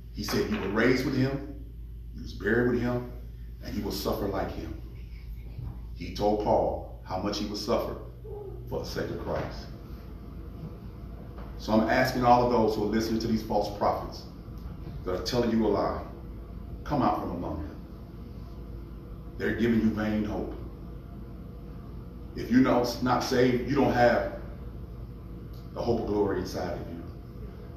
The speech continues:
But if you say you have it, you just got to believe into it in spite of your circumstance.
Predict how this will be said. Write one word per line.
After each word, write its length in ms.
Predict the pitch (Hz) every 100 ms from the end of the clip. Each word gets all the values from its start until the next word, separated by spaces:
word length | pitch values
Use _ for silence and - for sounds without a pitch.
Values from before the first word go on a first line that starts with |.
| - -
But 100 | 92
if 160 | 92
you 80 | 110
say 400 | - 127 107 - - - - - -
you 160 | - 202
have 260 | - -
it, 140 | - - - - - - - - - - -
you 120 | 117
just 160 | - -
got 120 | -
to 60 | -
believe 360 | - 113 101
into 280 | 90 95 90
it 80 | 85
in 100 | -
spite 300 | - 101 95
of 60 |
your 80 | 90
circumstance. 840 | 87 95 - - - - - -